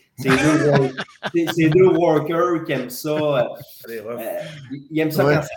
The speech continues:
Speaker 1: pèse, là, tu sais, je veux dire, je m'attends qu'ils se font pas de cadeaux, là. Ça, c'est sûr
Speaker 2: Ok.
Speaker 1: et certain. Ceux qui aiment ce,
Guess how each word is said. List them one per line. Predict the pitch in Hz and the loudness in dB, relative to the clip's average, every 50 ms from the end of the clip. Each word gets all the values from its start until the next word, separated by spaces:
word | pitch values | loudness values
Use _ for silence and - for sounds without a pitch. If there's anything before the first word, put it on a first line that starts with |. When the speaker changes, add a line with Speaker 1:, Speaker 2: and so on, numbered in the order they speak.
| - - - | -16 -10 -6
Speaker 1:
pèse, | 135 120 120 - - - 113 | -6 -6 -6 -8 -12 -12 -12
là, | 110 110 - - | -12 -12 -12 -10
tu | - 139 131 | -10 -10 -10
sais, | - | -8
je | 117 | -10
veux | 120 117 | -10 -8
dire, | - 135 139 139 | -6 -4 -4 -4
je | 139 - | -4 -4
m'attends | 131 131 123 - - 151 156 160 156 | -4 -4 -4 -2 0 0 0 -2 -4
qu'ils | - - 131 | -8 -12 -14
se | - - - | -14 -14 -10
font | 131 127 127 123 - | -8 -8 -8 -6 -8
pas | 120 117 | -10 -10
de | - - | -10 -12
cadeaux, | - 110 104 104 104 98 95 92 | -12 -12 -12 -10 -12 -14 -14 -16
là. | 87 - | -20 -20
Ça, | - - - 113 | -20 -20 -20 -18
c'est | - - 113 110 | -16 -14 -14 -14
sûr | 104 - 123 120 | -14 -12 -12 -10
Speaker 2:
Ok. | 107 120 | -10 -10
Speaker 1:
et | |
certain. | 117 - 113 104 - 123 117 - - _ _ _ | -12 -12 -14 -14 -12 -12 -12 -12 -16 _ _ _
Ceux | - - - 175 180 185 185 180 | -16 -8 -4 2 2 2 2 2
qui | - - | -2 -4
aiment | 156 151 143 | -4 -4 -4
ce, | 143 - | -6 -8